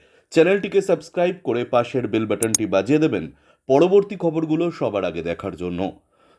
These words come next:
চক্রবাত ঘূর্ণাবর্ত নিম্নচাপে পরিণত হয়েছে, যার জেরে এখনই বৃষ্টি থেকে রেহাই নেই পশ্চিমবঙ্গে। দক্ষিণবঙ্গে আরও কিছুদিন ভারী বৃষ্টি চলবে। দক্ষিণবঙ্গের পনেরোটি জেলায় বৃষ্টির পরিমাণ বেশি থাকবে।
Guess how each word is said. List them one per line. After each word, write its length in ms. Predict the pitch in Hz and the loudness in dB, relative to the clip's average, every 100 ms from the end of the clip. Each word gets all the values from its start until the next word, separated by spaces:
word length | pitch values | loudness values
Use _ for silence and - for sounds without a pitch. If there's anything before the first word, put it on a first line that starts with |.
| - | 2
চক্রবাত 480 | 156 156 226 226 190 | 2 4 4 4 0
ঘূর্ণাবর্ত 560 | 165 180 196 190 190 196 | -4 -2 0 0 0 -2
নিম্নচাপে 560 | 185 160 165 160 156 | -2 -2 -4 -4 -4
পরিণত 360 | 139 127 98 95 | -2 -2 -2 -4
হয়েছে, 340 | 92 92 92 98 - _ | -4 -4 -4 -8 -8 _
যার 220 | 107 117 175 | 2 2 4
জেরে 220 | 180 202 - _ - 131 | 0 0 -4 _ -2 2
এখনই 280 | 147 208 233 | 2 0 -4
বৃষ্টি 300 | 165 165 196 | -6 -8 -6
থেকে 220 | 196 196 160 | -2 0 0
রেহাই 380 | 123 131 160 151 | 2 2 2 2
নেই 180 | 110 160 151 | 0 -4 -4
পশ্চিমবঙ্গে। 640 | 131 - 92 85 85 98 - _ _ _ _ 117 | -4 -4 -8 -6 -4 -6 -6 _ _ _ _ 0
দক্ষিণবঙ্গে 580 | 151 156 226 220 226 | 2 2 0 2 4
আরও 200 | 214 190 202 | 4 4 0
কিছুদিন 460 | 175 170 190 147 104 | -4 -6 -2 -2 -2
ভারী 260 | 120 139 | -2 -2
বৃষ্টি 300 | 127 117 127 | -2 -6 -8
চলবে। 320 | 113 101 87 92 | -4 -4 -2 2
দক্ষিণবঙ্গের 720 | 131 156 185 233 202 147 143 139 | 4 2 0 0 2 2 0 -2
পনেরোটি 400 | 139 139 139 139 | 0 0 0 -2
জেলায় 360 | 113 139 127 92 | 0 2 2 2
বৃষ্টির 420 | 92 156 160 208 | -2 -2 -4 -8
পরিমাণ 340 | 175 165 170 165 | -2 0 0 0
বেশি 240 | 131 - | -2 -4
থাকবে। 340 | 131 98 82 | -6 -6 -6